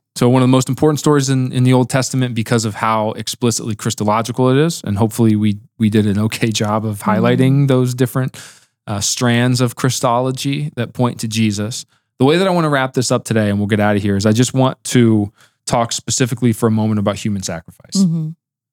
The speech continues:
Speaker 1: So, uh, unfortunately,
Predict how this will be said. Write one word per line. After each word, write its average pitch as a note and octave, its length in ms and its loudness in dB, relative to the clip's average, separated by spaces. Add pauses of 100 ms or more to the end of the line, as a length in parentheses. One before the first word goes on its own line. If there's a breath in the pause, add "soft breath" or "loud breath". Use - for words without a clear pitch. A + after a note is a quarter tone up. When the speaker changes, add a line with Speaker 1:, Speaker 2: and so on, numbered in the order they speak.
(500)
Speaker 1:
So, A#2 320 0 (1000)
uh, G#2+ 200 2
unfortunately, B2+ 1160 0